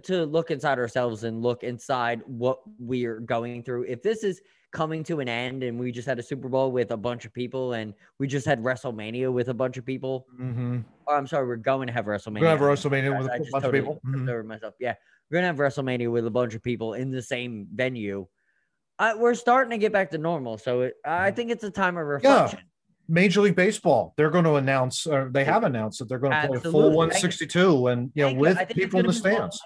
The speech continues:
Speaker 1: it's either gonna be one fifty-eight or one sixty-two,
Speaker 2: Mm-hmm.
Speaker 1: but they're gonna, they're gonna, Major League Baseball is do it with fans in the stands.
Speaker 2: Yeah. I think the N F L, I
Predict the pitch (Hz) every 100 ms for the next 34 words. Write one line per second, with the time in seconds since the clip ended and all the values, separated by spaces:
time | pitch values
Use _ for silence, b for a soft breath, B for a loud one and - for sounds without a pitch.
0 | - - 175 226 226 247 233 214 180 190
1 | 208 220 220 175 185 170 139 151 151 165
2 | - 143 151 147 175 - _ - 120 139
3 | 180 165 196 226 202 139 147 180 220 220
4 | - 160 185 311 302 226 220 226 175 135
5 | 170 185 147 147 151 156 156 143 123 185
6 | 151 - _ _ _ _ _ - 139 220
7 | 269 - _ _ _ _ _ 147 165 240
8 | 202 - 151 151 170 226 185 185 190 135
9 | 135 143